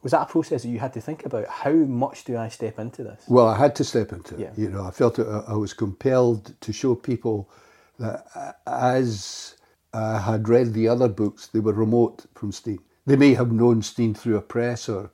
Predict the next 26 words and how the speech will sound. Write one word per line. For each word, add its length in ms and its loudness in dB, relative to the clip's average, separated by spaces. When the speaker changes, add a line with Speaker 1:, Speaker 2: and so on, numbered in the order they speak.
Speaker 2:
or 160 -12
conferences 680 -6
or, 160 -10
or 80 -12
something 420 -8
like 360 -8
that. 380 2
Uh, 260 -2
I 140 6
had 120 2
to 100 -4
say, 580 2
I 60 -6
had 280 0
to 260 -4
make 280 -2
sure 320 0
that 200 -4
I 120 -2
was 180 -2
very, 360 2
very 300 2
close 460 -4
to 120 -8
the 140 -10
subject, 440 -12